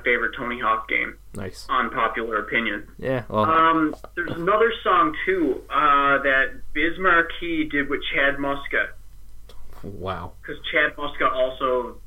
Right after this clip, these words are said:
Speaker 1: does the Muska Beat D J ing stuff. Can't remember what the song's called, but I remember that one being really good, too.
Speaker 2: Nice. Okay, so we're eight questions in, and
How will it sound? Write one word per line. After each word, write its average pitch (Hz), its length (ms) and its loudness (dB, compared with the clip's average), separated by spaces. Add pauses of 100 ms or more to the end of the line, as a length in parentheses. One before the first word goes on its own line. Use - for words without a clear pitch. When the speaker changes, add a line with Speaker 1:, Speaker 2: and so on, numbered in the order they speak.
(260)
Speaker 1:
does 139 300 -2
the 139 60 -8
Muska 131 400 -4
Beat 120 260 -6 (300)
D 139 240 2
J 123 140 4
ing 113 180 -2
stuff. - 240 -8 (380)
Can't 170 180 2
remember 185 260 4
what 190 120 0
the - 120 -12
song's 170 380 4
called, - 320 2
but 127 320 4
I 135 60 2
remember 151 340 0
that 151 220 0
one 139 100 -6
being 127 220 -6
really 117 240 -10
good, 117 280 -10
too. 117 200 -2 (180)
Speaker 2:
Nice. - 400 -6 (3500)
Okay, 107 520 0
so - 200 -6
we're 120 540 0 (580)
eight 139 220 0
questions 127 560 -2
in, 127 280 -2
and 107 280 -2